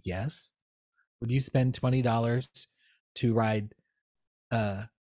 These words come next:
Pirates of the Caribbean? Yes, you know. And so I'm, like, going, and, and that's on a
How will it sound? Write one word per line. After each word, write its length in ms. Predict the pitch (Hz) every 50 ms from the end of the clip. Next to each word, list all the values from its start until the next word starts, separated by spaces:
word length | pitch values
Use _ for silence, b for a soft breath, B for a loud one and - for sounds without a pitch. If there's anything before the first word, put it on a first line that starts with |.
| _ _ _ _ _ _ _ - 82 95 127
Pirates 260 | - - 131 131 131 -
of 60 | 131
the 80 | 127
Caribbean? 540 | - 127 131 123 113 117 123 127 139 165 175
Yes, 480 | 147 101 98 104 120 156 - - - - -
you 100 | 127 117
know. 260 | 107 104 117 135 - b b b b b b b -
And 160 | 214 226 214
so 480 | - 220 202 208 202 202 202 202 208 -
I'm, 120 | 165 175
like, 160 | 190 185 190 175
going, 340 | 185 185 185 185 180 170 -
and, 440 | 165 190 202 202 208 208 185 185 160 -
and 180 | - 175 180 180
that's 200 | 196 202 202 -
on 160 | 180 180 170
a 180 | 160 139 127